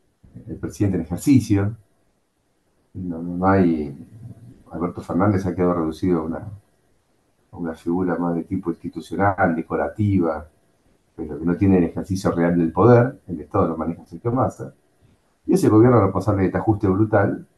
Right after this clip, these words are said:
y es también el responsable de haberlo creado a Milei, no solo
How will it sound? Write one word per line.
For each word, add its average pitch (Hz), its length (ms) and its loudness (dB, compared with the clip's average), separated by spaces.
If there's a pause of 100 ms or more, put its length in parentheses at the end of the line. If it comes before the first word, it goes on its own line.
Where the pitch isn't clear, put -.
(460)
y - 80 2
es 196 80 2
también 156 280 6
el 123 80 4
responsable 113 500 2
de 95 80 4
haberlo 95 400 4
creado 92 220 4
a 85 40 4
Milei, 87 500 6
no 120 200 4
solo 131 640 4